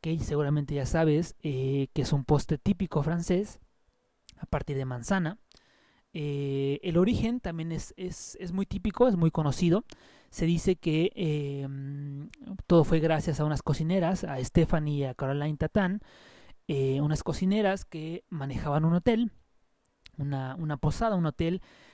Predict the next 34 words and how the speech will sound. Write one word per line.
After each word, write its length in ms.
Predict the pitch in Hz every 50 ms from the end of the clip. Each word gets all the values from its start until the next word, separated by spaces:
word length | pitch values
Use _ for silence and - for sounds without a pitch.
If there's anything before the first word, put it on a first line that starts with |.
| _ _ _
eh, 680 | - 156 143 139 135 135 131 131 131 127 127 127 127 135 151
el 100 | 143 143
Hotel 200 | 135 - 151 143
Tatán, 420 | - 151 - - 190 180 208 220
que 100 | - -
incluso 220 | 135 - 143 - -
si 80 | 151
lo 100 | 135 143
buscas 240 | 143 151 - 170 151
en 140 | 147 139 135
algún, 340 | 135 135 147 151 147 151 -
en 280 | - 175 151 143 139 135
cualquier 260 | - 156 - - 185
buscador, 440 | 180 208 - - 170 165 175 196 196 - - - -
aún 240 | - 143 139 143 151
existe, 480 | 147 - - - 151 - - 247 294 - _ _ - - - - -
aún 180 | 151 147 156
lo 80 | 151 143
puedes 300 | - 151 143 143 135 131
ver. 240 | 135 147 185 - - - - - - - - - - - - _ _ _ -
Este, 500 | - 254 - - - 262 254 254 262 262
esta 200 | - - 247 233
posada 320 | - 247 - 262 262 233
o 60 | 214
este 180 | 202 - - 233
hotel 300 | 214 - 226 220 240 233
se 100 | - -
encontraba 520 | 185 175 - 160 151 - 165 175 180 170
frente 580 | 147 - 170 170 180 190 190 - 170 160 180 - -
a 140 | 170 -
la 120 | 131 135 135
estación 420 | 131 - - - 127 - - 156
del 140 | 160 156 147
ferrocarril, 680 | - 165 156 165 165 - 190 190 233 247 208 226 294